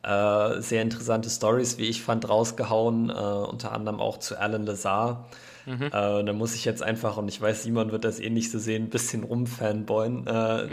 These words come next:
Speaker 2: <laughs>
Speaker 1: Simon hat nämlich Lazar in dem, in dem Video getaggt und er hat es sich tatsächlich angeschaut. Also
Speaker 2: Ja.
Speaker 1: das ist, ähm, abgesehen von Kylan Hill damals, äh, der darauf sogar reagiert hatte, äh, auf die eine Story von Simon,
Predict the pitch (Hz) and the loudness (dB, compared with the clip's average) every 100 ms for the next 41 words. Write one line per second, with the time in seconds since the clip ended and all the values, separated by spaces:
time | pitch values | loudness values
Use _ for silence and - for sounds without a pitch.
0 | 147 143 117 113 113 117 117 120 117 120 | -4 -4 -4 0 0 0 0 0 0 2
1 | 113 110 113 117 110 113 113 113 113 113 | 2 4 4 4 4 0 0 -2 -2 -4
2 | 110 110 117 117 110 - 117 117 120 - | -4 -4 -2 -2 -2 -2 2 2 2 -4
3 | 113 113 113 135 123 147 - - 156 147 | -4 -2 0 -2 -4 -6 -6 -2 -2 0
4 | - 165 135 - 95 90 - 101 107 107 | -2 0 -2 -4 -6 -6 -6 -6 -4 -2
5 | 131 - - - - - - - 113 123 | -2 -4 -12 -12 -14 -16 -16 -2 0 0
6 | 117 - - 110 110 107 107 - - - | -4 -4 2 4 4 0 -4 -6 -14 -20
7 | - 117 117 123 113 117 117 117 113 110 | -4 -2 0 2 4 4 2 0 4 4
8 | 110 101 110 123 117 120 123 123 123 - | 4 2 2 4 4 4 2 0 -2 -4
9 | - 113 110 113 - 110 107 110 110 113 | 2 2 2 -2 -2 0 2 2 0 -2
10 | 110 104 101 - 113 107 107 104 104 113 | -4 -4 -4 -4 0 0 0 0 0 -2
11 | 120 120 120 127 127 127 113 113 113 113 | -2 -2 -2 0 -2 -2 0 2 2 0
12 | - 113 - - 113 113 123 117 117 117 | -2 -4 -4 -2 0 -2 0 0 0 -2
13 | 113 113 117 120 | -4 -2 -2 -4